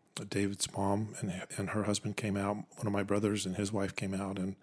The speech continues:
we rented a big, uh, vacation home in Mission Bay above, um, SeaWorld and had a three or four day weekend there. We went down to the San Diego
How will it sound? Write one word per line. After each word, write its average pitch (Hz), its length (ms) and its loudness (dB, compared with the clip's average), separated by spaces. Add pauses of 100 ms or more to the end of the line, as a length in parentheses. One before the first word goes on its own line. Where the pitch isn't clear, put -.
(500)
we 98 80 4
rented 101 300 2
a - 20 -2
big, 98 340 -2
uh, 95 120 0
vacation 101 500 2
home 95 320 0
in 90 180 0
Mission 101 300 2
Bay 98 360 2 (120)
above, 101 380 0
um, 98 260 -2 (240)
SeaWorld 104 640 6 (640)
and 98 380 -6 (140)
had 98 180 0
a 92 100 0
three - 240 0
or - 20 6
four 101 160 4
day 101 120 6
weekend 101 420 2
there. 98 220 2
We 98 100 2
went 98 160 0
down 98 200 0
to 101 100 0
the 92 100 -2
San 101 220 2
Diego 98 240 2